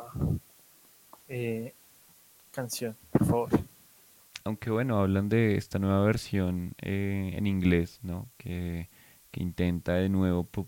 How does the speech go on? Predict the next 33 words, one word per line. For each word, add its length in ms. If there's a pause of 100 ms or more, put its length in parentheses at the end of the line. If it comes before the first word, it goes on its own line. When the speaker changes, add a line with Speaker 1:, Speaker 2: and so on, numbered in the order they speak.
Speaker 2:
eh, 480 (100)
propulsar 840
al 120
mercado 420
extranjero, 680
¿no? 220 (640)
Eh, 460 (100)
con, 440 (100)
con 160
el 140
nombre 280
They 200
Could 300
Grow 260
My 260
Hair. 400 (960)
Y, 440
y 40
pues 160
hacen 240
este 220
chiste 340
en 60
donde 180
muestran 440
que 240
Tulio 380
en 80
serio 260
no 80
es 80
una 160
persona 680